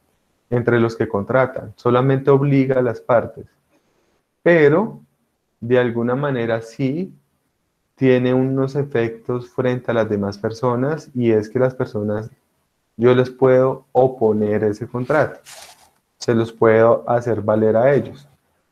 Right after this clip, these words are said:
pero para que ellos respeten ese contrato y ese contrato les resulte oponible, ellos tienen que haber conocido el contrato. Por eso es un tema de la oponibilidad. ¿Y cómo yo logro hacer visible eso?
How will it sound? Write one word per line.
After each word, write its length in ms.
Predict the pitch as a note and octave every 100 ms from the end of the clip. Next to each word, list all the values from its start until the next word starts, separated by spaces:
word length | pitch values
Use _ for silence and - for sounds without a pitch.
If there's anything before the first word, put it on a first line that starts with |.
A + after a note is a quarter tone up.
| _
pero 280 | C3+ C#3 C#3
para 280 | C#3 C#3 C#3
que 220 | C3+ C3+
ellos 240 | C#3 E3+
respeten 880 | F#3 D#3 - - C#3+ C3 C3+ C#3 D3 - -
ese 240 | C3 B2+ C#3
contrato 680 | C#3 C3 A#2+ G#2+ - G#2+ -
y 100 | A#2
ese 160 | A2+
contrato 420 | A#2+ C3+ B2 G2+ A2+
les 140 | B2+
resulte 380 | B2+ A2 G#2 A2
oponible, 600 | - B2+ A2+ A2 A#2+ E3 _ _ _ _ _ _
ellos 320 | A#2+ A#2 A#2+
tienen 300 | B2 C3 C3
que 80 | C3
haber 360 | B2 A2+ A2+ -
conocido 600 | - B2+ G#2+ - A#2+ A#2
el 80 | A2+
contrato. 540 | A#2+ A#2+ D3 B2 A#2
Por 260 | - A2 A2
eso 160 | G#2+
es 60 | G#2+
un 120 | A#2+
tema 360 | B2+ B2 A#2+ B2
de 60 |
la 260 | B2+ A#2 -
oponibilidad. 1120 | B2 A#2+ - A#2 A#2 G#2+ G#2 G#2+ A#2+ A#2 - _ _ _ _ _ C3
¿Y 120 | C3
cómo 280 | C#3 C#3+ D3
yo 100 | D3+
logro 320 | D#3 D3+ D3
hacer 400 | D3 D3 C#3 C3+
visible 640 | C3 C3+ B2+ C3+ B2+ C#3+ D3
eso? 280 | - G2